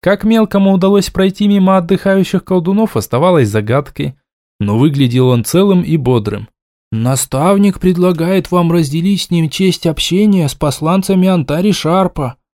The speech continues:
На одном дыхании выпалил посыльный. Суникар едва не брякнул, что такую честь в гробу видел, но вовремя вспомнил о заговоре.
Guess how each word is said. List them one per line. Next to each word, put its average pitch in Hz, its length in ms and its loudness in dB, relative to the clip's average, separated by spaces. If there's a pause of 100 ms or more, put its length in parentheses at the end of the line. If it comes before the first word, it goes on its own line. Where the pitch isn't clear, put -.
(280)
На 113 180 4
одном 143 300 2
дыхании 180 540 2
выпалил 127 440 2
посыльный. 110 680 -4 (480)
Суникар 127 840 0
едва 160 420 2
не 160 140 2
брякнул, 165 680 -2
что - 280 -4
такую 175 460 2
честь 202 400 0
в 147 80 -2
гробу 185 400 0
видел, 120 420 -2 (340)
но 101 220 0
вовремя 160 480 4
вспомнил 135 560 0
о 151 80 2
заговоре. 120 680 -2